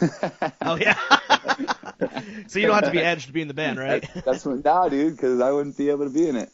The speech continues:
Speaker 1: Me,
Speaker 2: Yeah.
Speaker 1: Corey, and, uh, me, Corey, and, uh, Dan wouldn't be able to be in it, but we get more drink tickets now. It's cool.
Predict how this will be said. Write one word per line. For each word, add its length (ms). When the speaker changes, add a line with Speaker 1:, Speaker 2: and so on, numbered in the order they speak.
Speaker 1:
Me, 160
Speaker 2:
Yeah. 100
Speaker 1:
Corey, 340
and, 140
uh, 300
me, 160
Corey, 420
and, 240
uh, 300
Dan 280
wouldn't 140
be 120
able 140
to 40
be 140
in 80
it, 80
but 100
we 140
get 120
more 180
drink 240
tickets 260
now. 180
It's 120
cool. 340